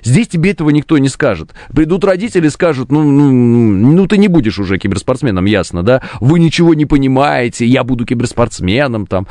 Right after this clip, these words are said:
Обязательно еще будет какая-нибудь история преодоления про какого-нибудь человека. Про него снимут кино.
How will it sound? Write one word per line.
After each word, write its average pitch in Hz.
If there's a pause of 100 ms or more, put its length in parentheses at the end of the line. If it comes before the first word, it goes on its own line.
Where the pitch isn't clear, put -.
(140)
Обязательно 220
еще 214
будет 175
какая-нибудь 185
история 190
преодоления 165
про 147
какого-нибудь 131
человека. 127
Про 123
него 139
снимут 131
кино. 117